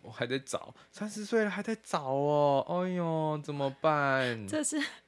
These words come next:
Speaker 2: 嗨，我觉得这很常见在亚洲的社会里面会出现的问题，even 在工作场合也会啊。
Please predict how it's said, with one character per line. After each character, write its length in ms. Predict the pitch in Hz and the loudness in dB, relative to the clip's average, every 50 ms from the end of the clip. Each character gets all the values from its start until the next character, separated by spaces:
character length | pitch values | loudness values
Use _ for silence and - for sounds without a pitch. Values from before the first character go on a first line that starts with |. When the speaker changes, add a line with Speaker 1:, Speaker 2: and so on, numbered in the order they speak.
| _ _ _ _ _ | _ _ _ _ _
Speaker 2:
嗨， 220 | - - 262 220 - | -14 -12 -10 -10 -8
我 140 | - 226 | -8 -8
觉 160 | 233 - - 302 | -8 -8 -8 -8
得 60 | 349 | -6
这 180 | 339 415 403 339 | -6 -6 -6 -6
很 240 | 254 226 214 190 185 | -4 -4 -4 -4 -6
常 300 | 165 - 202 185 185 190 202 | -6 -4 -4 -4 -4 -6 -6
见 280 | - 285 269 240 233 | -6 -6 -6 -6 -6
在 220 | 220 - 254 240 220 | -6 -6 -6 -6 -6
亚 420 | 202 190 180 170 160 160 160 160 160 | -8 -8 -8 -8 -8 -8 -10 -12 -12
洲 300 | - - 202 202 208 208 | -8 -6 -6 -4 -4 -6
的 340 | 202 - 196 185 175 175 180 | -6 -6 -6 -4 -4 -6 -6
社 340 | 170 - - - 262 220 180 | -6 -6 -4 0 0 0 0
会 220 | 170 - 247 190 165 151 | 0 -2 -2 -2 -4 -6
里 120 | 160 165 | -10 -10
面 220 | 156 160 190 196 | -8 -8 -8 -6
会 160 | 180 208 202 190 | -6 -6 -6 -6
出 220 | - - 196 196 | -6 -6 -6 -4
现 220 | 190 - 202 190 | -4 -4 -4 -6
的 100 | 175 165 | -6 -6
问 260 | 170 196 190 180 196 175 | -8 -8 -8 -8 -10 -12
题， 100 | 202 - - - - - - - - | -14 -14 -16 -16 -16 -16 -16 -16 -8
even 400 | - 262 302 302 302 269 247 233 | -6 -4 -2 -2 -2 -2 -4 -4
在 260 | - 277 262 247 226 - - - - _ - | -4 -2 -4 -4 -4 -6 -12 -20 -20 _ -8
工 200 | - 269 285 302 | -6 -6 -4 -4
作 160 | 302 311 262 | -2 -2 -2
场 240 | 233 - 208 170 180 | -2 -2 -4 -4 -4
合 120 | 180 175 | -4 -4
也 120 | 180 170 160 | -4 -4 -6
会 200 | 151 175 208 180 | -4 -4 -4 -4
啊。 200 | 170 165 170 | -4 -8 -10